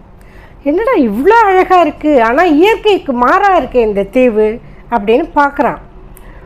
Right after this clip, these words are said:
பார்த்துட்டு, "ஏன் இந்த செடி கொடியெல்லாம் ஆடவே இல்லை,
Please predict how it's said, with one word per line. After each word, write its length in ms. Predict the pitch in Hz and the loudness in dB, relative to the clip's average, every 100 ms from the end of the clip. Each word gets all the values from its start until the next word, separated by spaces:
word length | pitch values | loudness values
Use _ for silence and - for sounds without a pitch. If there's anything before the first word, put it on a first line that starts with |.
| - - - 330 | -20 -20 -6 0
பார்த்துட்டு, 580 | 359 370 - 330 339 330 - - | 0 0 -6 -6 -6 -10 -20 -6
"ஏன் 1080 | 294 392 494 440 339 285 254 247 240 240 240 | 0 2 4 4 4 4 2 2 2 0 0
இந்த 420 | 240 247 247 240 233 | 0 -2 0 0 -2
செடி 340 | - 311 381 | 0 2 2
கொடியெல்லாம் 720 | 381 302 254 233 269 269 180 151 - - - - | 0 0 2 2 2 0 -2 -8 -16 -20 -14 -8
ஆடவே 540 | 202 254 294 294 330 | -4 -2 0 0 2
இல்லை, 340 | 269 208 214 | 0 0 -2